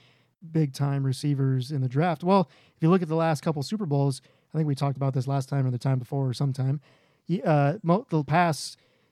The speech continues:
uh, Super Bowls, there hasn't been that one superstar, you know, wide receiver. They've been, you know, the number twos or, like, a lower tier number one, but they're not that dominant wide receiver like a Julio Jones. Like, you, you thought they were gonna win last year. You know, Ju-, Julio was gonna be that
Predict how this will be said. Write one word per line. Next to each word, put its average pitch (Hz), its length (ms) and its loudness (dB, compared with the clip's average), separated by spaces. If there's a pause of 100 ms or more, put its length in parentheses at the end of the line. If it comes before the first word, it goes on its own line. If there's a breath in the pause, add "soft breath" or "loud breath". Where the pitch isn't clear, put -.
(180)
uh, 143 300 0
Super 208 240 0
Bowls, 151 220 4
there 139 100 4
hasn't 151 260 4
been 160 160 4
that 147 180 0
one 156 240 2
superstar, 139 880 0 (480 soft breath)
you 143 60 -4
know, 139 80 4
wide 139 200 4
receiver. 135 360 2
They've 139 160 4
been, 139 300 2
you 139 160 2
know, 135 80 2
the 131 60 0
number 131 260 2
twos 170 420 4
or, 139 200 2 (320 soft breath)
like, 139 140 -4
a 139 40 -2
lower 147 340 4
tier 156 400 4
number 147 280 2
one, 147 240 2
but 131 120 -2
they're 139 80 0
not 139 200 -2
that 131 180 -4
dominant 143 460 2 (400 soft breath)
wide 143 200 4
receiver 139 260 2
like 139 160 2
a 123 40 0
Julio 151 260 6
Jones. 160 500 4 (280 soft breath)
Like, 143 100 -2
you, 135 120 2
you 160 160 2
thought 170 380 2
they 151 140 2
were 143 60 4
gonna 139 120 2
win 139 140 2
last 180 280 0
year. 135 280 0
You 147 100 -2
know, 127 120 2
Ju-, 147 240 2
Julio 156 280 6
was 143 100 2
gonna 139 120 0
be 143 180 4
that 147 280 0